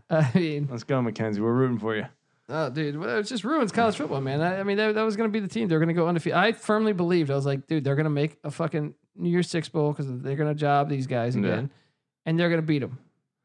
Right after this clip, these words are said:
Speaker 2: Well, if they play Florida, I, I, I think even without Milton, they've got a chance.
Speaker 1: I don't think you realize how good Milton is.
Speaker 2: Yeah, I don't. I don't. And I don't know how bad their backup is, so.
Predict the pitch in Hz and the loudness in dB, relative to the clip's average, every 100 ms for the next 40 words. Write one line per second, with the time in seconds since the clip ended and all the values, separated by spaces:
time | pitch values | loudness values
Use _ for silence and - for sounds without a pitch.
0 | _ _ 123 123 117 156 170 180 175 - | _ _ 0 2 4 2 4 2 2 2
1 | 120 87 - - _ _ _ _ _ _ | 0 0 -4 -12 _ _ _ _ _ _
2 | _ _ _ 113 117 101 92 131 139 - | _ _ _ -2 -2 -2 0 2 2 2
3 | 139 131 135 127 131 117 107 107 101 101 | 0 2 2 4 4 4 2 0 0 -2
4 | 92 82 73 104 101 87 85 85 55 - | -2 -4 -4 -4 -2 -2 -4 -8 -10 -16
5 | _ _ 135 202 190 165 127 139 143 127 | _ _ -2 0 0 -2 0 0 0 -2
6 | 139 120 123 135 120 120 - 110 110 - | -4 -4 -2 -2 0 -2 -4 -6 -8 -10
7 | - _ _ _ _ - 120 98 98 87 | -16 _ _ _ _ -4 0 2 2 -2
8 | - _ - 90 76 69 - _ _ _ | -6 _ -12 -8 -8 -10 -14 _ _ _
9 | _ _ _ 117 113 113 101 110 104 101 | _ _ _ -4 -2 -2 -2 -2 -2 -2
10 | 95 104 98 95 90 - - 98 92 85 | -2 0 2 0 -6 -14 -8 -4 -2 -4
11 | 76 73 71 - 98 80 | -8 -10 -10 -10 -8 -8